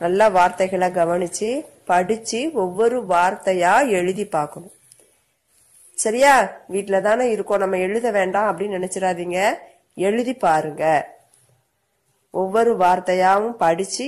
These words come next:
எழுதி எழுதி பாருங்க. அம்மா கிட்ட கேளுங்க, அம்மாவை சொல்ல சொல்லுங்க, நீங்க எழுதுங்க. இப்ப நமக்கு தமிழ் book இல்ல.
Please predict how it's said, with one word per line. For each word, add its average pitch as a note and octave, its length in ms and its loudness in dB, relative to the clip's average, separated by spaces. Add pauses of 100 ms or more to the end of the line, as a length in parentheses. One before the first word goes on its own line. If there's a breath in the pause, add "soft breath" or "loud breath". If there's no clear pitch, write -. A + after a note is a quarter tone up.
எழுதி G3 380 -4
எழுதி F3+ 320 -6
பாருங்க. D#3+ 540 -2
அம்மா F3+ 360 -4
கிட்ட F3+ 260 -10 (160)
கேளுங்க, E3+ 460 -6 (180)
அம்மாவை F3+ 340 -6
சொல்ல F3+ 340 -6
சொல்லுங்க, E3 460 -4 (100)
நீங்க E3+ 300 -6 (180)
எழுதுங்க. D#3+ 420 -6 (1400)
இப்ப G3+ 120 4
நமக்கு F#3 300 0
தமிழ் G3 360 -2
book F3+ 260 -8
இல்ல. E3+ 720 -4